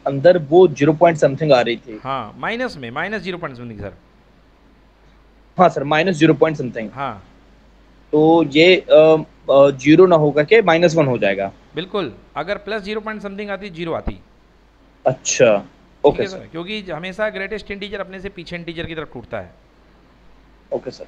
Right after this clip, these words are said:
Speaker 1: thank you सर।
Speaker 2: हाँ, सर, ई गुरुकुल की तरफ से हमारे साथ कोई सर जुड़े हैं। सर, मैं आपका जवाब लेना चाहूँगा। आपको मेरी आवाज़ आ रही है, सर? हेलो?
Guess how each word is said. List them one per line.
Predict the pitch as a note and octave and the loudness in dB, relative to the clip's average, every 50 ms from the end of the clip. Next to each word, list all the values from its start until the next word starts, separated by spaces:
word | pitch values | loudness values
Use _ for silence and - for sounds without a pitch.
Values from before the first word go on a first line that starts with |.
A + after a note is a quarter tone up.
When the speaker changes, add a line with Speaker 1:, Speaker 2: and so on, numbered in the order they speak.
| _ - D#3+ | _ -2 -2
Speaker 1:
thank | D#3 D3 - | -2 -2 -4
you | C#3+ C3+ | -8 -10
सर। | - - - - _ _ _ _ _ _ _ _ | -10 -12 -14 -16 _ _ _ _ _ _ _ _
Speaker 2:
हाँ, | G#2+ G2+ G2 - - _ _ _ _ _ _ _ _ _ _ _ _ _ _ _ _ _ _ _ _ _ _ _ _ _ _ | -20 -20 -20 -20 -20 _ _ _ _ _ _ _ _ _ _ _ _ _ _ _ _ _ _ _ _ _ _ _ _ _ _
सर, | - - F3 F#3 F#3 - | -14 -10 -8 -8 -8 -10
ई | - F3+ G3 A3 A3+ | -14 -12 -10 -10 -10
गुरुकुल | F#3+ F3 F#3+ F#3+ G3 G3+ G#3+ G#3+ G3+ | -8 -10 -10 -10 -8 -10 -10 -10 -10
की | G#3 G3+ | -12 -12
तरफ | G#3 G3+ G3+ | -12 -12 -12
से | F3 G3 F#3+ | -12 -12 -12
हमारे | F3+ F3 F3 F#3 F#3 | -12 -10 -10 -12 -12
साथ | F3+ F#3+ F#3 | -14 -16 -16
कोई | F#3 F#3+ F#3 F3+ | -12 -12 -12 -12
सर | F3+ F3 E3+ E3+ | -10 -12 -12 -12
जुड़े | E3 E3+ E3 F3 | -12 -12 -12 -12
हैं। | F3 E3+ | -12 -12
सर, | E3+ E3+ E3+ | -12 -12 -12
मैं | F3 F3 | -10 -10
आपका | E3+ E3 - - F3+ | -12 -12 -12 -14 -14
जवाब | E3 E3 D#3+ D#3+ E3+ E3+ | -12 -10 -8 -8 -8 -8
लेना | E3+ D#3+ D#3+ E3+ E3+ | -10 -12 -12 -12 -12
चाहूँगा। | D#3+ E3 D#3+ E3 E3 E3 E3+ | -12 -12 -12 -12 -10 -10 -10
आपको | E3 D#3+ - F3+ | -10 -10 -12 -14
मेरी | E3+ E3+ F3 E3+ | -14 -12 -10 -8
आवाज़ | E3+ E3 E3+ F3 | -8 -6 -6 -6
आ | F3+ F#3 | -6 -8
रही | F#3 F#3 | -8 -8
है, | F#3 F3 | -10 -10
सर? | F3+ F#3+ A3 - - _ _ _ _ _ _ _ _ _ _ _ _ _ _ _ _ _ _ _ _ _ _ _ _ _ _ _ _ _ _ _ _ _ _ _ _ _ _ _ _ _ _ _ _ _ _ _ _ _ _ _ _ _ _ _ _ _ _ _ _ _ _ _ _ _ _ _ _ _ _ _ _ _ _ _ _ _ _ _ _ _ _ _ _ _ _ _ | -10 -12 -12 -14 -20 _ _ _ _ _ _ _ _ _ _ _ _ _ _ _ _ _ _ _ _ _ _ _ _ _ _ _ _ _ _ _ _ _ _ _ _ _ _ _ _ _ _ _ _ _ _ _ _ _ _ _ _ _ _ _ _ _ _ _ _ _ _ _ _ _ _ _ _ _ _ _ _ _ _ _ _ _ _ _ _ _ _ _ _ _ _ _
हेलो? | D3 D3 D3 C#3 C3+ C#3 D3+ F3 | -14 -12 -10 -10 -10 -12 -12 -14